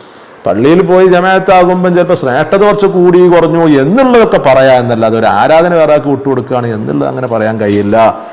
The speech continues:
എന്ന് ഇബ്നു ഹജർ ഹൈത്തമി തങ്ങൾ തുഹഫത്തുൽ മുഹ്താജിലും പറയുമ്പം ഇപ്പൊ എന്ത് മനസ്സിലായി? അവിടെ, ഏ, കാര്യമായിട്ട് മനസ്സിലാക്കേണ്ട ഒരു കാര്യം, ഇവിടെ കാര്യമായിട്ട് മനസ്സിലാക്കേണ്ട, അതായത് ഈ പള്ളിയിൽ പോവാതെ വീട്ടിൽ ജമാഅത്തായിട്ട് നിസ്കരിക്കുമ്പോ കാര്യമായിട്ട് മനസ്സിലാക്കേണ്ട ഒരു കുറച്ച് കാര്യങ്ങളുണ്ട്.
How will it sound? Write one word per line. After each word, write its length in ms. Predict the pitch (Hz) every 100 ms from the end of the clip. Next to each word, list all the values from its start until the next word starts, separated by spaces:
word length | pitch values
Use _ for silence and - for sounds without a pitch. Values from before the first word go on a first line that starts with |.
| - - -
എന്ന് 260 | 107 117 139
ഇബ്നു 240 | 120 127
ഹജർ 180 | 131 131
ഹൈത്തമി 280 | 127 127 123
തങ്ങൾ 300 | 117 113 113
തുഹഫത്തുൽ 320 | 107 107 110 110
മുഹ്താജിലും 520 | 110 101 104 107 107
പറയുമ്പം 460 | 98 95 101 98 90 120
ഇപ്പൊ 180 | 131
എന്ത് 280 | 120 113 127
മനസ്സിലായി? 600 | 131 110 - 104 95 95 98 - - - -
അവിടെ, 160 | - 139
ഏ, 340 | 147 139 143 120
കാര്യമായിട്ട് 680 | 117 127 151 165 180 190 -
മനസ്സിലാക്കേണ്ട 800 | 160 135 131 170 175 180 190 196
ഒരു 160 | 202 165
കാര്യം, 300 | 147 143 147
ഇവിടെ 280 | 127 107 -
കാര്യമായിട്ട് 520 | 110 120 139 156 156
മനസ്സിലാക്കേണ്ട, 600 | 156 139 143 139 143 123
അതായത് 280 | 117 123 131
ഈ 20 |
പള്ളിയിൽ 480 | 135 110 113 123 151
പോവാതെ 840 | 151 110 101 117 104 90 87 123 127 - - - 101
വീട്ടിൽ 560 | 107 139 139 185 175
ജമാഅത്തായിട്ട് 880 | 117 107 110 135 156 139 117 110 107
നിസ്കരിക്കുമ്പോ 760 | 98 - 131 123 123 120 127 -
കാര്യമായിട്ട് 680 | 113 135 156 175 190 208 208
മനസ്സിലാക്കേണ്ട 680 | 175 156 151 143 135 135 131
ഒരു 100 | 127
കുറച്ച് 400 | - - - -
കാര്യങ്ങളുണ്ട്. 600 | 117 107 107 107 90 80